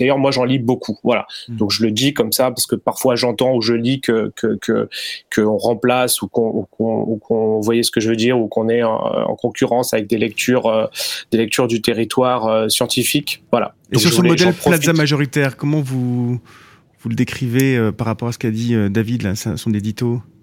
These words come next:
Speaker 1: Oui, oui, tout à fait. Ben, nous, nous, en fait, on parle beaucoup du pavillonnaire parce que c'est le, c'est le rêve français, puisque vous avez à peu près un Français sur deux qui vit en maison individuelle, mais vous avez en général les trois quarts dans,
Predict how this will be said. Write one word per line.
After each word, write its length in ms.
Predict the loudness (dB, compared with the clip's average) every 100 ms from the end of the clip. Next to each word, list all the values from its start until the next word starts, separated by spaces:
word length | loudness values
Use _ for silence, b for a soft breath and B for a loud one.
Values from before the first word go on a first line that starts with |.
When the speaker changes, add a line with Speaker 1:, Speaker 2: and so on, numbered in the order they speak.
| _ _ b b 0
Speaker 1:
Oui, 100 | 2
oui, 80 | 2
tout 160 | 0
à 60 | 0
fait. 100 | 2
Ben, 160 | 2 2
nous, 80 | 2
nous, 160 | 2
en 80 | 2
fait, 220 | 0 -2
on 60 | 0
parle 220 | 0 0
beaucoup 260 | 0 0 0
du 180 | 0
pavillonnaire 560 | 0 0 2 2 2 2
parce 160 | -2 0
que 140 | 0
c'est 180 | 2 2
le, 280 | 2 2 0
c'est 220 | 0 2
le 140 | 2
rêve 240 | 2 0 0
français, 480 | 0 0 2 2
puisque 300 | 2 -2 -2
vous 160 | 0 2
avez 100 | 2
à 80 | 0
peu 140 | -2
près 120 | -2
un 60 | -2
Français 300 | -2 -2 -2
sur 180 | 0 0
deux 100 | 0
qui 160 | 0
vit 160 | 0 2
en 80 | 2
maison 220 | 2 0
individuelle, 440 | 0 0 2 2
mais 60 | 2
vous 160 | 0 0
avez 240 | 2 2
en 120 | 0
général 380 | 0 0 0 0
les 80 | 0
trois 200 | -2 -2
quarts 300 | 2 2
dans, 80 | 2